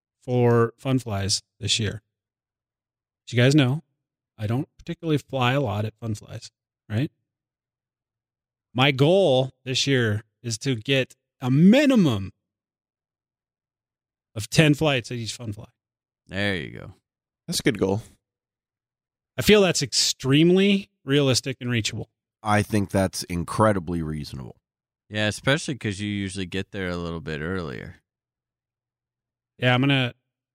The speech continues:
Speaker 1: definitely <laughs> take advantage of that. I'll get 'em all done before anyone shows up. I'll just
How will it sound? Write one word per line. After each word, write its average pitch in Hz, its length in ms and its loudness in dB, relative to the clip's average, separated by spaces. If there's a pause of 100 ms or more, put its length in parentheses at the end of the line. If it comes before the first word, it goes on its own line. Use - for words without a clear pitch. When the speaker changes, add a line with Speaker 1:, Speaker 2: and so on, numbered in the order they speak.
(140)
Speaker 1:
definitely 110 360 -6 (320)
<laughs> - 360 -18
take 139 180 -6
advantage 117 420 -4
of - 60 -12
that. - 60 -10
I'll 127 60 -6
get 120 140 4
'em 117 100 4
all 113 180 4
done 110 280 2
before 110 200 -8
anyone 110 180 0
shows 104 240 -2
up. 107 280 2
I'll 127 260 4
just 107 220 -12